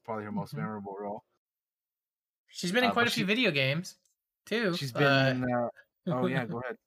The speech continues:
Speaker 2: She's been in Dragon Age Inquisition.
Speaker 1: Oh.
Speaker 2: Uh, she's been in Mass Effect Andromeda, and
Speaker 1: Hmm.
Speaker 2: she was in World of Warcraft, Battle for Azeroth.
Speaker 1: Oh, well, f-,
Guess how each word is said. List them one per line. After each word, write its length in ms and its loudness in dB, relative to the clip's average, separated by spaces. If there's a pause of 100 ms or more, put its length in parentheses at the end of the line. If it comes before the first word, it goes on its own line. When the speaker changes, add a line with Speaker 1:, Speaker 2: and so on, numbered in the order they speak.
(360)
Speaker 2:
She's 180 -4
been 100 4
in 120 4
Dragon 300 4
Age 180 4
Inquisition. 600 2 (680)
Speaker 1:
Oh. 60 -2
Speaker 2:
Uh, 480 4 (260)
she's 160 -6
been 160 4
in 120 4
Mass 280 2
Effect 260 2
Andromeda, 800 4 (540)
and 380 6
Speaker 1:
Hmm. 60 -2
Speaker 2:
she 140 2
was 140 2
in 180 4
World 180 4
of 60 0
Warcraft, 540 0
Battle 220 0
for 140 -6
Azeroth. 540 -6 (340)
Speaker 1:
Oh, 200 6
well, 200 -6
f-, 320 -18